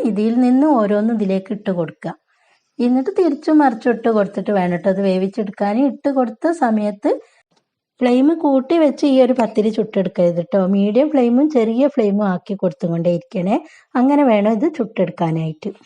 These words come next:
അങ്ങനെ തിരിച്ചും മറിച്ചും ഇട്ട് ഈ ഒരു പത്തിരി വേവിച്ചെടുക്കുക തന്നെ വേണേ. അങ്ങനെ വെന്ത് കഴിഞ്ഞാൽ ഇതിൽ നിന്ന് എടുക്കുന്നതിൻ്റെ മുൻപായിട്ട് ഞാൻ ഇതിൻ്റെ മുകളിലേക്ക് കുറച്ച് പശു നെയ്യ് തേച്ച് കൊടുക്കുന്നുണ്ട്.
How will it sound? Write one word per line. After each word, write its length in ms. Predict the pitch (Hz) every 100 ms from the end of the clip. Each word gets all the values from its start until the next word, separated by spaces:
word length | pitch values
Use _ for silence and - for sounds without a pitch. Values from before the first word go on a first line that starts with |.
| - _ _ - _
അങ്ങനെ 320 | 226 240 277 330
തിരിച്ചും 540 | 320 269 240 - 370
മറിച്ചും 400 | 339 269 226 269
ഇട്ട് 260 | 247 220 262 339
ഈ 120 | - 262
ഒരു 120 | 262
പത്തിരി 420 | 302 254 - 233 262
വേവിച്ചെടുക്കുക 680 | 226 208 208 220 196 - 196
തന്നെ 200 | 196 208
വേണേ. 360 | 175 170 185 302 311 _ _ _
അങ്ങനെ 240 | 214 233 285
വെന്ത് 340 | 262 247 254
കഴിഞ്ഞാൽ 460 | 302 262 233 226 226 269 -
ഇതിൽ 240 | - 214 226
നിന്ന് 240 | 240 269
എടുക്കുന്നതിൻ്റെ 680 | 294 269 - 226 233 233 247
മുൻപായിട്ട് 680 | 277 220 214 220 208 196 254
ഞാൻ 220 | 240 190 208
ഇതിൻ്റെ 280 | 208 220
മുകളിലേക്ക് 720 | 226 208 190 196 190 185 - 320 - _ _ -
കുറച്ച് 280 | 220 -
പശു 360 | 269 233 190 202
നെയ്യ് 320 | 196 196 202 262
തേച്ച് 300 | 220 185 -
കൊടുക്കുന്നുണ്ട്. 600 | 170 - 170 175 175